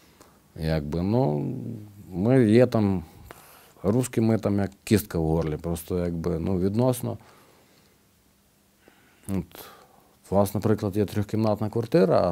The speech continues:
а туалет, ванна і кухня не ваші. І вас туди мало того, що вас туди не пускають, коли туди ви хочете зайти, вас ще б'ють. Якби, от. А, ну, це якби, а друга версія, в принципі, ну, це на даний момент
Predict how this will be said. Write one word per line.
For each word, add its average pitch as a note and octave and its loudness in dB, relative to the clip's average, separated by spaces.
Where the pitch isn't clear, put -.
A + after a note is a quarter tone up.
а D2+ -8
туалет, A#2 4
ванна A#2+ 2
і A#2 0
кухня A#2 -2
не G2+ 0
ваші. F2+ 0
І D2+ -6
вас G#2 4
туди G#2+ 0
мало D#3 6
того, A#2+ 0
що G2+ -4
вас F#2+ 0
туди F2 0
не F#2 4
пускають, D2 -4
коли F#2 -2
туди G2+ 0
ви G#2+ 4
хочете G#2+ -2
зайти, G#2+ 0
вас G2+ 0
ще G#2+ 0
б'ють. G2 4
Якби, C#2 -8
от. D2 -10
А, A2+ 0
ну, A#2+ 0
це G#2+ -2
якби, G2 0
а G2 0
друга D3 2
версія, C3 2
в F#2+ -4
принципі, A2+ -2
ну, G#2 -4
це G#2+ 0
на F#2 0
даний A2+ 4
момент G#2 -2